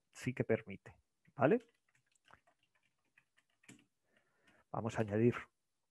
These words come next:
por ahora hemos añadido dos columnas con cadenas de texto. Vamos a añadir una con la edad, ¿vale? Que es numérico.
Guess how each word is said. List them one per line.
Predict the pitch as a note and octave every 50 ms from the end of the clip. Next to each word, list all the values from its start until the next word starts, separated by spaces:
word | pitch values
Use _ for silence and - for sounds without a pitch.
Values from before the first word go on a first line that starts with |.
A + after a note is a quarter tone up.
| _ - _ _ _ _ _ _ _ _ _
por | - B2 A#2 A#2
ahora | A#2 B2 B2 B2 A#2
hemos | A#2 A#2 A2 - B2+
añadido | A#2+ A#2 A#2 A#2 B2 C3 B2+ A#2 A2
dos | A2+ B2 B2+ B2+ -
columnas | - - C3 B2+ C#3+ D3+ D3 C3+ A#2+ G2+ F#2 - - - - - _ _ _ _
con | - A#2+ A2+ A2 A2 A2 G#2+ G#2+ A2 -
cadenas | - A2 A2+ A2+ A#2+ A#2+ A#2
de | C#3
texto. | C3 E3+ E3+ D3+ - - F#3+ - - - - - - - _
Vamos | - D#3 D#3+ D3+ -
a | E3
añadir | C#3+ D3 C#3+ C#3+ D3+ D#3 D3 - - - _ _ _ _ -
una | F3 F3+ F3 D#3 D#3 E3 A3 - - - - - _ _ _ _ _ _ _ _ _ _ _ _ _ _ _
con | - F3 E3+ D#3
la | C3+ A#2+
edad, | G#2 G2 - C#3 - - _ _ _ _ _ _ _ _ _ _ _ _ _ _ _ _ _ _ _ _ _ _ _ _ _ _ _ _ _ _ _ _ _ _ _ _ _ _
¿vale? | - A2 - A#3+ -
Que | - A2+
es | - - -
numérico. | A#2 A#2 A2 G#2+ A2+ A#2 B2 - F#3+ C4 -